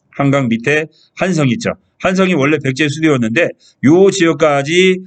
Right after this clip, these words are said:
완전히 차지했다. 그건 누굽니까? 장수왕이고요. 한강 이북만 차지했다 그러면 광개토 태왕이 되겠어요. 자, 이처럼 고구려의 남진 정책에 의해서 백제가 한강 유역을 빼앗기니까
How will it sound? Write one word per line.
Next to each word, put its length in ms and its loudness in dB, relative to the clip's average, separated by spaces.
완전히 380 -2
차지했다. 640 -2
그건 300 0
누굽니까? 600 0
장수왕이고요. 880 0
한강 340 -2
이북만 480 0
차지했다 460 -2
그러면 460 -2
광개토 300 -6
태왕이 320 2
되겠어요. 380 -6
자, 120 -2
이처럼 560 0
고구려의 360 2
남진 360 -4
정책에 360 -2
의해서 540 2
백제가 400 -2
한강 340 -4
유역을 260 2
빼앗기니까 760 0